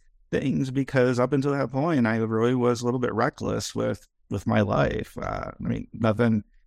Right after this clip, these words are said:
say, illegal type, type of deal, but, uh, you know, things that were a little bit risky.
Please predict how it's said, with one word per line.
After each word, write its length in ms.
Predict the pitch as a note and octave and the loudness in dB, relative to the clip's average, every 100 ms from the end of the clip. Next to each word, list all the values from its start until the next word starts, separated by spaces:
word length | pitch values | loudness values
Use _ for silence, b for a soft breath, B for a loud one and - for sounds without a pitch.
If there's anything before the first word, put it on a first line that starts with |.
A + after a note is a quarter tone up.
| _ | _
say, 220 | - A2 - | 0 0 2
illegal 680 | A2+ A#2 D3+ A#2+ A2 A2 B2 | 0 2 2 2 4 4 2
type, 240 | - G2+ | 0 -2
type 260 | - G#2+ F2+ | 0 0 0
of 100 | G2+ | -2
deal, 440 | A2 G#2+ A#2 C3 - | 0 0 0 -2 0
but, 380 | A#2 A2 A2+ A#2+ _ _ - | 0 2 -2 -6 _ _ -8
uh, 220 | A#2 A2 | -6 -2
you 80 | A#2+ | 0
know, 120 | C3 | 0
things 460 | C3 A2+ B2 C#3 A#2 | 0 0 2 2 2
that 280 | A#2+ C3 C3+ | 0 2 0
were 380 | C3 C#3 C#3 - _ _ - | 0 -2 -4 -8 _ _ -2
a 40 | |
little 140 | B2 B2+ | 0 4
bit 200 | D3 A2 | 4 4
risky. 680 | C#3+ F3+ - A2+ A#2 - | 2 0 -2 -2 -2 -6